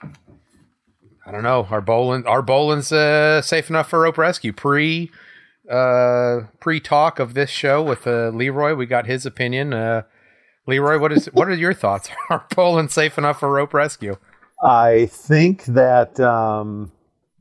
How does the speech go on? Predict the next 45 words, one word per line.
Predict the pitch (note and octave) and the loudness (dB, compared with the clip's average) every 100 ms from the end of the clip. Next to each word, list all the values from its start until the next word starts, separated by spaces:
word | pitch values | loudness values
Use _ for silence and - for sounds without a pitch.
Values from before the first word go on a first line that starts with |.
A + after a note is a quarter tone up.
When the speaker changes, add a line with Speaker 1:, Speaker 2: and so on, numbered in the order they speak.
| - - - - - - _ | -20 -14 -14 -14 -20 -20 _
Speaker 2:
if | - - | 0 4
you're | C#3+ | 4
asking | F3+ - F#3+ | 4 2 -4
my, | D#3+ | -4
if, | C3 C3 B2+ A2+ - | -2 -4 -4 -12 -10
if | B2+ | -10
the | A2 | -8
question | - A#2 - E3+ | -2 -2 0 -2
you're | B2+ | 0
referencing | A#2 - B2 - A#2 | -2 -2 -8 -10 -8
or | G#2+ | -8
the | G2+ | -8
question | - A#2+ - A#2+ | -2 -2 -2 -10
you're | F#2+ G#2 | -10 -6
asking | A#2 - A#2 | -6 -6 -6
me | G#2 G2 | -6 -6
is, | F2+ | -8
do | A2+ A#2 | -8 -2
they | C#3 | -2
work? | G#2 G2 F#2+ _ | -2 -6 -6 _
The | G#2 F#2 | -8 -8
answer | F#2 F#2+ F#2 F#2 | -12 -10 -8 -10
is | - - _ | -14 -18 _
yes. | F#2+ E2+ - - - _ _ _ - - - - - - - - - - | 2 2 2 -10 -14 _ _ _ -20 -20 -20 -20 -20 -18 -18 -18 -20 -2
And | B2+ A#2+ | 2 4
Speaker 1:
Uh, | G3 F#3+ - | 4 2 4
Speaker 2:
that's, | G#2+ - - - - | 2 2 -6 -12 -2
that's | C#3+ B2+ - | 2 4 2
where | B2 A#2+ | -2 -2
I'm | A2+ G#2+ | -2 -6
gonna | A2 G2+ | -8 -6
leave | G#2 A2+ G#2+ | -6 -6 -4
my | G#2+ G2 | -4 -2
answer. | G2 G#2+ A2+ - F2 - D3+ E3 - | -4 -8 -8 -8 -2 0 2 0 -2
<laughs> | |
Speaker 1:
Come | - C#3+ | -2 0
on, | C#3 C#3 C3+ C3 | 2 2 0 -4
come | - D#3+ D#3 | -2 0 2
on. | C#3 E3+ | 2 2
You | - | 2
can | C3+ | 0
expound | - D#3 C3+ | -2 -2 0
a | A#2+ | 0
little | D#3 A#2+ | -2 2
bit. | B2+ C#3+ | 2 2